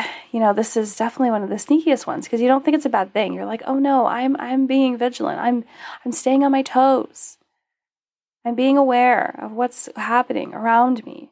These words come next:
so that I, you know, can catch it, be on top of it, you know, fight it when it <laughs> comes." And despite being ready,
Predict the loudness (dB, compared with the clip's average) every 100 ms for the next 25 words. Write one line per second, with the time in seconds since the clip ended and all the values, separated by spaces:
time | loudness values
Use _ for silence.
0 | _ -16 -4 0 2 2 0 -4 _ _
1 | _ -2 -2 -2 -8 -8 -8 -6 -8 _
2 | -20 _ _ _ _ _ _ -8 -4 -4
3 | 0 0 0 -8 -10 -10 -16 -16 _ -18
4 | -12 -10 -12 -14 0 0 0 -4 -12 -16
5 | -10 -10 -8 -2 -2 -2 -14 -14 _ _
6 | _ _ _ _ _ _ _ _ _ -20
7 | _ -2 2 2 0 -10 -4 -2 -2 2
8 | 2 2 -2 -10 -4 -4 -2 -4 -4 -2
9 | -4